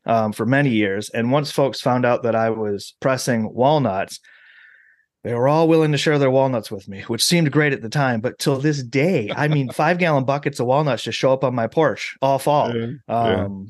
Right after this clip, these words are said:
Speaker 1: you know, people are, they, they wanna get rid of 'em. They don't know what to do with 'em.
Speaker 2: Oh,
Speaker 1: Um,
Speaker 2: yeah. My,
Speaker 1: so I'm
Speaker 2: my
Speaker 1: up to my
Speaker 2: daughter and
Speaker 1: elbows in 'em.
Speaker 2: son-in-law have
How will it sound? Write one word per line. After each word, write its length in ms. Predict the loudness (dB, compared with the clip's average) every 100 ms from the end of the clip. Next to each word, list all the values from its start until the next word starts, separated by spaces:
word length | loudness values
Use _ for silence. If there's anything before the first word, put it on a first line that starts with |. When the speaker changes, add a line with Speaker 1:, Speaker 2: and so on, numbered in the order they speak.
| -14
Speaker 1:
you 120 | -6 0
know, 180 | 0
people 240 | 2 2 2
are, 200 | 2 0 -8 -14 -2
they, 100 | -2 -2 -4
they 100 | 0
wanna 240 | 2 2
get 60 | 2
rid 120 | 2
of 80 | 2
'em. 120 | 2
They 80 | 2
don't 140 | 0 0
know 60 |
what 80 | -2
to 60 | 0
do 120 | 0
with 160 | 0 -2
'em. 160 | -8 -12 _ -10
Speaker 2:
Oh, 160 | -2 2
Speaker 1:
Um, 140 | 2
Speaker 2:
yeah. 200 | 0 -4 -10 -4
My, 220 | 0 2
Speaker 1:
so 60 | 2
I'm 60 | 2
Speaker 2:
my 80 | 2
Speaker 1:
up 60 |
to 60 | 2
my 40 |
Speaker 2:
daughter 80 | 2
and 100 | 2
Speaker 1:
elbows 320 | 2 2 0
in 60 | 0
'em. 60 | -2
Speaker 2:
son-in-law 460 | -4 -6 -4 -4
have 320 | 0 0 0